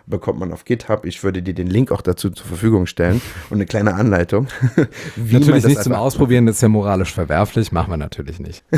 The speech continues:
Speaker 1: <laughs> Moralisch verwerflich, aber natürlich super interessant, weil wie schön ist es denn, mit einer A I zu sprechen, die frei sprechen kann mit dem Gedankenexperimenten, die sie für sich für richtig hält.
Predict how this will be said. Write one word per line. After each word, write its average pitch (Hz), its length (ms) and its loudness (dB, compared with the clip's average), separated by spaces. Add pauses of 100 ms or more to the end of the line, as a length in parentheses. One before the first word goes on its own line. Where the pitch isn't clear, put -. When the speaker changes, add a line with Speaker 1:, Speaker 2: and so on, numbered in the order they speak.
(340)
Speaker 1:
<laughs> - 520 -4
Moralisch 113 360 2
verwerflich, 113 360 2
aber 110 120 0
natürlich 107 320 -2
super 110 220 0
interessant, 95 480 -4
weil 92 160 -2 (340)
wie 92 340 -2
schön 120 300 0
ist 101 80 -2
es 107 100 -4
denn, 104 380 -2
mit 98 220 -4
einer 92 180 -2
A 92 320 -4
I 110 60 0
zu - 120 -10
sprechen, 101 680 -2
die 95 220 -8
frei 113 360 -2
sprechen 87 420 -8
kann 87 300 -6
mit 90 180 -6
dem 95 180 -2
Gedankenexperimenten, 92 1500 -6
die 90 120 -8
sie 90 140 -8
für - 160 -12
sich 98 320 -8
für 90 220 -6
richtig 98 340 -6
hält. 71 240 -8